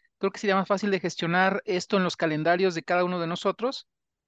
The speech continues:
eh, y a lo mejor configurar una invitación con recordatorios semanales o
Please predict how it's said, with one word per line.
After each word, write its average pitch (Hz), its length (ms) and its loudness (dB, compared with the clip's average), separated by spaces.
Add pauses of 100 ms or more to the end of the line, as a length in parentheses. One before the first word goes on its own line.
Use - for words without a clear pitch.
(120)
eh, 151 640 -2
y 156 120 -6
a 165 60 4
lo 175 80 4
mejor 170 240 -2
configurar 160 540 0
una 175 120 0
invitación 156 580 -2
con 165 180 0
recordatorios 160 680 -2
semanales 156 720 0
o 143 160 -4